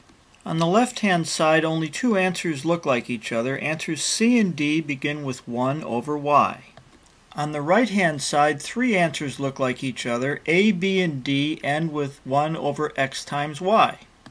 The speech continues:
Since the right answer explains the entire answer grid, we can look at the strangers. One of those strangers just looks just like the right answer, but it's backwards.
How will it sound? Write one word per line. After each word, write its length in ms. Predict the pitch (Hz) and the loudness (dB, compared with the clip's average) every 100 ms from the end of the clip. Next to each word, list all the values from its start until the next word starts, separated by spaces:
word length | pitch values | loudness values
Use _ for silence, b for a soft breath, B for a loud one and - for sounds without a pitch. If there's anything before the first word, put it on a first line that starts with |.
| _ _ - _ _ _ - | _ _ -20 _ _ _ -16
Since 360 | - 180 190 | -4 -2 -2
the 120 | - 156 | -4 2
right 280 | 175 226 | 6 6
answer 380 | 208 196 - 180 | 6 4 0 -4
explains 580 | 156 - - 180 180 170 | -4 -6 -2 0 0 -2
the 140 | 151 | -2
entire 600 | 143 135 - 233 277 247 - | -4 -6 0 4 4 4 2
answer 360 | 147 135 - 127 | 0 -2 -4 -8
grid, 380 | - 131 135 B B B B - | -2 -2 -2 B B B B -2
we 120 | 196 | 0
can 220 | 214 208 | 2 0
look 180 | 151 156 | 0 -2
at 100 | 175 | -4
the 80 | 175 | -4
strangers. 840 | - - 185 202 170 101 - - b b b _ | -4 0 2 2 0 -6 -8 -12 b b b _
One 220 | 127 165 | 2 4
of 100 | 220 | 4
those 220 | 170 156 139 | 4 0 0
strangers 640 | - 147 156 160 165 160 - | -2 -2 -2 -2 -2 -4 -8
just 280 | 143 131 - | -6 -6 -4
looks 260 | 139 135 | -6 -4
just 300 | - 208 220 | 0 2 4
like 220 | 214 196 | 4 2
the 100 | 196 | 2
right 240 | 180 170 156 | 4 4 2
answer, 440 | 151 147 - 156 | -2 -4 -6 -6
but 200 | 156 151 | -6 -6
it's 120 | 180 | -6
backwards. 680 | - 226 196 - - - - | 0 2 2 -4 -12 -14 -20